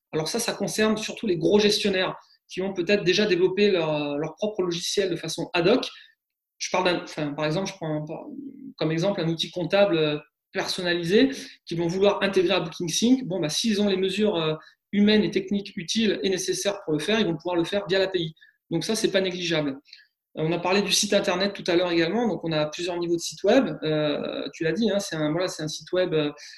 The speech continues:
tout à fait convenable qui permet vraiment de, aux professionnels d'avoir des, enfin, d'obtenir des réservations en direct. Donc ça aussi, c'est, c'est hyper important d'avoir, lorsque tu souscris un, un channel manager comme Booking Sync,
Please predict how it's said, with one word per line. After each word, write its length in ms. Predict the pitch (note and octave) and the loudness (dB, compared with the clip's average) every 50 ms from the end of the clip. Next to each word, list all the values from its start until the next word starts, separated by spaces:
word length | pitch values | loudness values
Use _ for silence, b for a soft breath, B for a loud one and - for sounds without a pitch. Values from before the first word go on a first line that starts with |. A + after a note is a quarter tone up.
| B B B B _ | B B B B _
tout 160 | - - F3 | -8 -6 -4
à 40 | E3 | -2
fait 120 | D#3+ F3 | 0 -2
convenable 680 | - - F#3 F3 E3 F#3 F#3 F#3+ G3 F#3+ E3 E3 D#3 D#3 | 0 0 0 0 2 2 2 2 2 2 2 0 0 -2
qui 160 | D#3 - - | -4 -8 -8
permet 260 | - E3+ D#3 E3 F#3 | -4 -4 -2 -2 -2
vraiment 240 | F3+ D#3 D#3+ F3 F3+ | -2 -2 -2 -2 -4
de, 420 | E3+ D#3 D#3 D3+ D3+ D3 D3 D3 C#3+ - - - - - _ _ _ _ _ _ - - - | -4 -4 -4 -4 -4 -4 -4 -4 -6 -8 -10 -12 -16 -20 _ _ _ _ _ _ -20 -18 -18
aux 60 | - | -16
professionnels 400 | - - E3 - - F3 F#3 F3+ | -14 -12 -12 -10 -6 -6 -4 -2
d'avoir 260 | E3 D#3+ E3 E3+ E3 | 0 0 0 -2 -2
des, 320 | D#3 D3+ C#3+ C#3+ C#3+ C#3+ C#3+ | -2 -4 -4 -4 -6 -8 -8
enfin, 100 | - D3 | -6 -6
d'obtenir 380 | D3+ D3 D3 - D#3+ D#3+ F3 E3+ | -6 -6 -6 -6 -6 -4 -4 -2
des 80 | D#3 | -2
réservations 640 | D3+ D3+ D3 D#3 D3+ D#3 D#3 - - E3+ E3 D#3 D3+ - | -4 -4 -4 -4 -6 -6 -6 -6 -6 -6 -6 -6 -6 -4
en 80 | D#3+ D#3 | -4 -2
direct. 420 | D#3 D#3 E3 G3 E3 - - C#3 B B B B B B _ _ | 0 2 2 2 0 0 -4 -10 B B B B B B _ _
Donc 140 | E3 E3 D#3+ | -4 -4 -2
ça 120 | - F3+ | 0 0
aussi, 200 | F3 - - A#2 | 0 0 -2 -2
c'est, 200 | - - E3+ D#3 | -2 -2 -2 -2
c'est 160 | D#3 - F3 | -2 -2 -4
hyper 200 | E3 - - F3 | -4 -2 -2 -2
important 360 | E3+ E3 D#3 - - - G#3+ G#3+ | -2 -2 -4 -4 -2 0 2 2
d'avoir, 340 | F#3 E3 D#3+ F3+ G3+ G#3 | 2 2 4 4 2 4
lorsque 300 | F3+ F3+ F3+ - - E3+ | 2 0 -2 -4 -6 -8
tu 120 | E3 - - | -10 -10 -14
souscris 400 | - - E3 - - - G3+ F#3 | -12 -10 -10 -8 -6 -4 -2 -2
un, 240 | E3+ D#3+ D#3 D#3 B B B B B B B _ _ _ _ _ | 0 0 -2 -2 B B B B B B B _ _ _ _ _
un 100 | - D3+ | -6 -2
channel 200 | D3+ - F3 E3+ | -2 0 2 4
manager 320 | E3+ E3+ F3 E3+ F#3 F#3 F#3+ | 4 4 4 2 0 0 0
comme 140 | - E3+ | -2 -2
Booking 240 | E3 D#3+ - - E3+ | -2 -4 -4 -4 -4
Sync, 300 | D#3 - - A3 A#3+ B3+ | -2 2 4 4 4 4